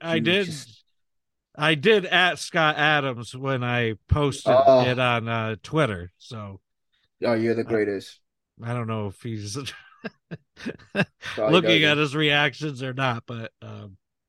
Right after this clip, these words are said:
Speaker 2: Yeah, somebody
Speaker 1: yeah, I
Speaker 2: is.
Speaker 1: did, I did send it to him.
Speaker 2: Somebody
Speaker 1: Um,
Speaker 2: is.
Speaker 1: So, um, did you hear any more, uh, about that? Any other reactions that you wanted to mention? Or?
Speaker 2: Uh,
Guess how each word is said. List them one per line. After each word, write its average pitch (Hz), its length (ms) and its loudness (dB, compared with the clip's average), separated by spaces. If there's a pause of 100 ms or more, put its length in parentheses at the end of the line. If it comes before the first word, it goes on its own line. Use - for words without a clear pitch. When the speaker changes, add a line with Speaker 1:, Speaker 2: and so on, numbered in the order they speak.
(160)
Speaker 2:
Yeah, 110 180 -4
somebody 156 500 6
Speaker 1:
yeah, 110 80 2
I - 40 2
Speaker 2:
is. - 260 -8 (480)
Speaker 1:
did, 127 60 -4
I 131 80 0
did 123 200 -6
send 113 300 -10
it 95 140 -16
to 110 120 -14
him. 101 200 -16 (800)
Speaker 2:
Somebody 113 600 0
Speaker 1:
Um, 98 140 -6
Speaker 2:
is. - 180 -16 (1300)
Speaker 1:
So, 160 500 4
um, 147 440 2
did 165 180 -2
you 196 240 4
hear 185 200 4
any 175 260 2
more, 180 500 2 (200)
uh, 151 220 -2
about 156 380 0
that? 156 240 0
Any 143 240 -4
other 143 180 -4
reactions 143 800 -4
that 151 140 -8
you 151 360 -6 (920)
wanted 143 280 0
to 143 80 0
mention? 160 580 0
Or? 131 100 -2
Speaker 2:
Uh, 165 720 8